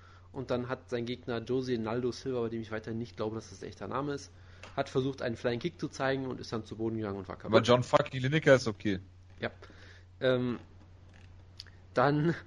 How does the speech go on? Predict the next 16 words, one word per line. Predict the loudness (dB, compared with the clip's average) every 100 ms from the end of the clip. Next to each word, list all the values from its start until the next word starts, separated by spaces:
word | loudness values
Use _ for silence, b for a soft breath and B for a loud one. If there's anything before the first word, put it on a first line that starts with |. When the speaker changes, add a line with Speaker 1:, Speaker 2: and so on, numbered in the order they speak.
| b
Speaker 1:
<laughs> | b -6
Jared | -2 4 6 6 4
Roshold | 4 4 4 2 2
wurde | -2
brutal | -2 -10 -2 0
ausgenockt, | 0 -2 -2 -2 -2 -2
was | -6
ich |
so | 0 0
irgendwie | 0 0
auch | -2
nicht | -2
erwartet | -4 -4 -6 -6
hab, | -4
aber | -4 -2
gut. | -4 -6